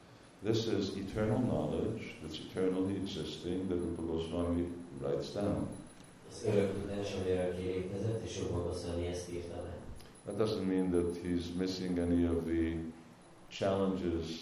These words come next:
Speaker 1: that a author faces.
Speaker 2: Ami persze nem jelenti azt, hogy őt nem érik azok a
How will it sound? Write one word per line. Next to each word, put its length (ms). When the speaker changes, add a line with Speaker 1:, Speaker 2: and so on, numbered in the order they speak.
Speaker 1:
that 160
a 320
author 400
faces. 440
Speaker 2:
Ami 140
persze 320
nem 160
jelenti 380
azt, 220
hogy 300
őt 260
nem 260
érik 280
azok 220
a 120